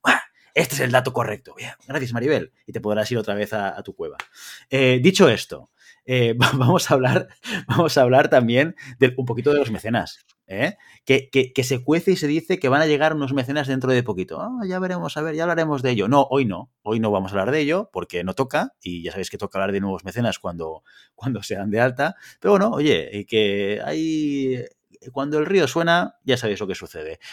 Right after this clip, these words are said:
Bueno, ¿qué es esto de, de, de, de ser mecenas o del mecenazgo? Aquellos que no hayáis escuchado esto antes de Llamada a Pista, quiere decir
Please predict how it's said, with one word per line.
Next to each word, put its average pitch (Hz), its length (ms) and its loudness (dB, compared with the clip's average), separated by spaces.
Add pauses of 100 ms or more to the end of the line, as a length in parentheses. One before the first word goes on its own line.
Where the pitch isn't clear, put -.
(120)
Bueno, 151 200 6
¿qué 180 80 2
es 180 40 0
esto 175 200 0
de, 135 180 4
de, 110 260 -2
de, 113 140 -4
de 107 120 -6
ser 127 180 0
mecenas 123 360 2
o 117 60 2
del 107 80 4
mecenazgo? 95 600 -4
Aquellos 123 300 -2
que 139 60 -6
no 127 300 2
hayáis 123 220 2
escuchado 120 360 -2
esto 117 180 -2
antes 117 320 -2
de 117 80 -4
Llamada 113 220 -2
a 107 60 -6
Pista, 127 180 -8
quiere 113 180 -2
decir 127 320 -2